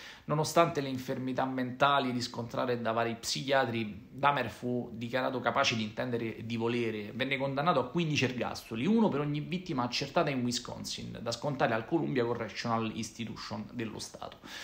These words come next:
dove non esiste però la pena di morte, altrimenti ci sarebbe stato, eh, sicuramente condannato. Il primo anno di Dahmer in carcere fu tranquillo, fu tenuto con il suo consenso in isolamento, riducendo al minimo l'impatto della sua presenza sugli altri detenuti per la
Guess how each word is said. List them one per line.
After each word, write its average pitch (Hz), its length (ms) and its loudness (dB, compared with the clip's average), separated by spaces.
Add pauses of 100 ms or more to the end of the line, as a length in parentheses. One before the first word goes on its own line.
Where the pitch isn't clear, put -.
(300)
dove 185 180 12
non 180 160 8
esiste 156 380 6
però 139 180 10
la 131 80 8
pena 131 180 4
di 127 100 6
morte, 123 360 2 (280)
altrimenti 110 560 -4
ci - 160 -4
sarebbe 107 340 0
stato, 110 340 -2 (400)
eh, 113 300 2
sicuramente 110 560 0
condannato. - 480 -8
Il 127 100 -2
primo 190 460 10
anno 113 420 6
di 110 160 2
Dahmer 123 360 6
in 127 120 -2
carcere 151 520 2
fu - 320 -4
tranquillo, 110 720 -2
fu 101 180 -12
tenuto 127 360 0
con 117 140 0
il 113 80 -2
suo 127 220 -2
consenso 123 680 -2
in 120 100 -2
isolamento, 117 680 0
riducendo 110 560 -2
al 110 80 2
minimo 123 380 0
l'impatto 104 480 0
della 107 180 -2
sua 113 180 -2
presenza 123 460 -2
sugli 113 280 -4
altri 117 300 0
detenuti 107 540 -4
per 104 140 -10
la 107 160 -6